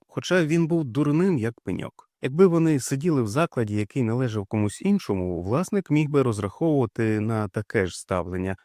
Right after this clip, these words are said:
однак інші нічого не мали. В Арнеті панували скрутні часи. У тисяча дев'ятсот вісімдесятому у містечку було два виробництва: фабрика, на якій виготовляли паперову продукцію,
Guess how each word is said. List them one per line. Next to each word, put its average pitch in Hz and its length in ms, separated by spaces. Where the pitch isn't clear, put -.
однак 151 320
інші 135 560
нічого 92 440
не 95 120
мали. 92 360
В 185 80
Арнеті 147 440
панували 117 480
скрутні 117 400
часи. - 420
У 107 100
тисяча - 380
дев'ятсот 101 400
вісімдесятому 98 840
у - 20
містечку 120 540
було 117 260
два 110 280
виробництва: 98 760
фабрика, 180 720
на 170 100
якій 147 340
виготовляли 123 640
паперову 107 500
продукцію, 101 680